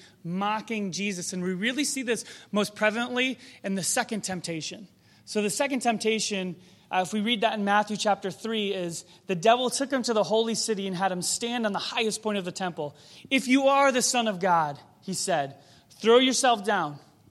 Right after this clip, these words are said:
for it is written, 'He will command his angels concerning you, and they will lift you up in their hands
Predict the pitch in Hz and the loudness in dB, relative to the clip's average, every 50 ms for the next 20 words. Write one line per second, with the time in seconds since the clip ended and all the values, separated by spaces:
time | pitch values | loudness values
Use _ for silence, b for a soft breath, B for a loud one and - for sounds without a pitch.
0 | _ _ - 220 226 233 247 254 269 269 220 220 262 240 220 202 165 135 - b | _ _ 0 2 4 4 4 4 2 0 0 0 -2 -2 -2 -6 -10 -10 -12 b
1 | b b b b b b b - 240 247 240 226 220 220 208 214 233 254 285 277 | b b b b b b b 0 4 4 4 4 2 2 2 2 2 2 2 2
2 | 277 233 240 240 254 262 226 247 247 - - 233 196 - 226 226 233 233 247 240 | 0 0 0 0 0 0 0 0 -2 -2 -2 -2 -2 0 0 0 0 0 0 0
3 | 247 254 254 233 220 208 202 196 190 185 190 214 262 262 - - 240 240 240 233 | 0 0 0 0 0 0 2 2 2 2 2 2 0 0 0 -2 0 4 4 4
4 | 233 240 208 202 196 190 190 196 202 214 220 226 214 | 4 4 0 0 0 0 0 0 0 0 0 -2 -4